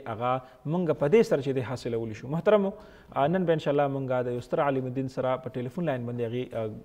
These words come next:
ګورم چې موجود شوي وي، نو هغې سره ستړي مه شي کوو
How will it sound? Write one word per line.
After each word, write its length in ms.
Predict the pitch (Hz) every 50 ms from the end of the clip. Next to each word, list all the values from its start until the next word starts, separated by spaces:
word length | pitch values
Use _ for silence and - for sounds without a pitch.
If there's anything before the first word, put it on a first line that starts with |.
| - 131
ګورم 260 | 135 151 147 143 135
چې 100 | - -
موجود 360 | 120 117 120 120 117 127 123
شوي 220 | - - 190 180 170
وي، 140 | 160 160
نو 140 | 147 131 120
هغې 80 | 117 131
سره 160 | 127 147 143
ستړي 260 | 139 - - 170 180
مه 80 | 196 214
شي 140 | 202 208 190
کوو 180 | - 214 208